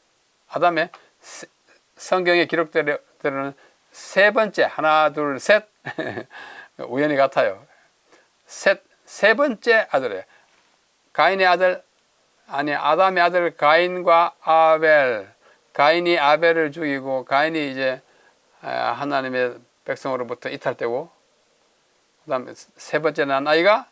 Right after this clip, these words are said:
셋 아닙니까? 그 셋의 후손이 아까 족보에서 본 것처럼, 어, 아담, 셋,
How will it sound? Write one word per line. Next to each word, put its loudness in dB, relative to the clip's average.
셋 -6
아닙니까? -18
그 -4
셋의 -2
후손이 -4
아까 0
족보에서 -2
본 -4
것처럼, -6
어, -10
아담, 2
셋, 0